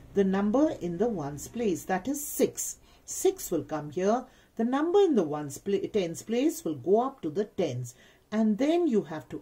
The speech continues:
add three digits here. Four plus one gave you five. Five plus three gave you eight. So your answer is eighty-six.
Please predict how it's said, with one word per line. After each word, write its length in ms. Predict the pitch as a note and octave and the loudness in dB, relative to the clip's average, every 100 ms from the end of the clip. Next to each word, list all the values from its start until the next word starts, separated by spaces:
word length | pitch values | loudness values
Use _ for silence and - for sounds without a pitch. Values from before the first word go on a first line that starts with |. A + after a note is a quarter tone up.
| - | -8
add 340 | F3+ G3+ A#3 - _ _ - | -4 -2 -2 -6 _ _ -12
three 380 | - E4+ F#4 | 2 4 6
digits 480 | C4+ E3+ E3 G3 - | 4 2 2 0 0
here. 280 | - D#3 - - _ _ | -4 -4 -4 -12 _ _
Four 520 | - - A3 C4 E4 - | -12 0 2 2 -2 -6
plus 360 | E3 D3 - | -8 -8 -10
one 400 | D#3+ F#3+ A#3+ C#4+ | -6 -2 0 -2
gave 240 | E3+ D#3 C#3 | 0 0 -2
you 160 | C3+ | -8
five. 640 | C3 - F#3 G3 A#3+ E4+ - _ _ _ | -8 -6 -2 2 4 2 0 _ _ _
Five 500 | - C4 E4 F4 - | -4 0 0 -2 -4
plus 280 | D#3+ C#3+ - | -8 -8 -10
three 340 | - A3 B3+ | -6 -4 -4
gave 320 | C3+ C#3 C3 | -4 -4 -4
you 260 | G3 D4 G4+ _ | -4 -4 -6 _
eight. 320 | F#3 D#3 - - _ _ | 0 0 -4 -20 _ _
So 300 | - - G4 | -10 2 8
your 240 | G4+ C4+ - G#2+ | 8 6 0 -8
answer 400 | A#2 A2+ C#3 - | -10 -8 -12 -2
is 340 | G#3 D4+ - - _ - | 2 2 0 -14 _ -6
eighty-six. 1040 | C#3+ - G#3+ C#4 - - - - - - | -6 -4 -6 -6 -8 -8 -6 -6 -10 -12